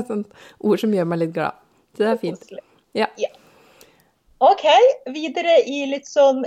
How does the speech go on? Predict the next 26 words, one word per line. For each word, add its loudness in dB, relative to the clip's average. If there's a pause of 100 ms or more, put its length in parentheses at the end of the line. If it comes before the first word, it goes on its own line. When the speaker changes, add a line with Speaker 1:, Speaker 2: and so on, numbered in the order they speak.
Speaker 2:
i -8
samme 2
område 0
som 0
mansjetten -2
er. 4 (340)
Speaker 1:
Ja. 4
Speaker 2:
Sleeve -8 (220)
placket. -2 (120)
Speaker 1:
Ja, -2
og -2
her 2
tenker -6
jeg 0
at -10
det, -6 (180)
dette -6
er -4
ditt -10
landskap. -10 (380)
Så -4
her -2
kan -2
Speaker 2:
Åh. 0
Speaker 1:
du -4
kjøre. -6